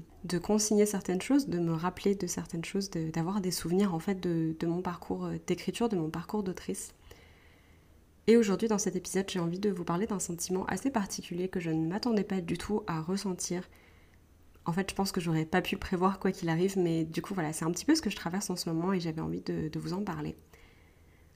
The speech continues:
Comme toujours, avant de se lancer dans le vif du sujet, on va dire, genre, je vous invite à boire un grand verre d'eau si ce n'est pas encore fait, ou si ça n'a pas été fait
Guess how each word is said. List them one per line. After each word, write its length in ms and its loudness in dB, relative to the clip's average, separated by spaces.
Comme 180 6
toujours, 320 2
avant 180 4
de 400 0
se 160 -4
lancer 340 0
dans 120 -2
le 100 0
vif 300 -2
du 100 -6
sujet, 320 -4
on 80 0
va 140 0
dire, 200 -4
genre, 240 -4
je 120 -2
vous 200 -2
invite 220 -2
à 80 2
boire 260 0
un 60 0
grand 240 0
verre 180 2
d'eau 120 0
si 180 0
ce 140 -4
n'est 80 -2
pas 120 0
encore 320 -2
fait, 220 -2
ou 60 2
si 140 4
ça 120 0
n'a 140 2
pas 140 4
été 160 4
fait 200 -6